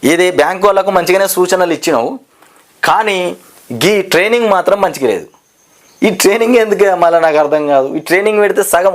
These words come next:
ఉన్నోళ్ళంతా ఇంట్లోనే పోతారు ఇక, ఇక రావని నిర్ధారించుకోరు. ఇక మీకు రాజీవ్ యువ వికాస్ అనేది <clears throat> రాదని నిర్ధారించుకోరు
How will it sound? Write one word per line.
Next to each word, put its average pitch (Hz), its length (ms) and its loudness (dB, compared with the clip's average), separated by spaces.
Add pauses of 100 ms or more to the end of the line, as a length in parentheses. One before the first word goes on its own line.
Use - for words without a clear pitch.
ఉన్నోళ్ళంతా 208 440 0
ఇంట్లోనే 196 320 -2
పోతారు 180 280 -2
ఇక, 90 120 -16 (1000)
ఇక 147 80 4 (120)
రావని 180 380 0 (200)
నిర్ధారించుకోరు. 147 600 0
ఇక 98 200 -4
మీకు 123 180 -2 (400)
రాజీవ్ 156 420 2
యువ 165 100 2 (120)
వికాస్ 160 340 0
అనేది 156 240 0 (540)
<clears throat> - 580 -6
రాదని 170 400 0 (640)
నిర్ధారించుకోరు 156 680 0